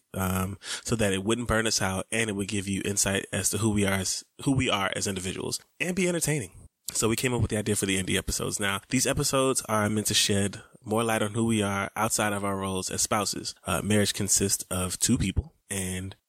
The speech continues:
not just spouses, but they're individuals, individuals who chose to come together. And, uh,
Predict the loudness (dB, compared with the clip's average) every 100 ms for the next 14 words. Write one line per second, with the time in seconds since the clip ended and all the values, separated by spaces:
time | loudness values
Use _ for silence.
0 | -8 -6 0 2 2 2 2 0 -2 -4
1 | 0 0 2 2 2 2 2 2 -2 -2
2 | 0 2 2 2 0 -2 0 2 2 0
3 | -2 0 0 0 0 -2 -2 -8 -4 0
4 | 2 2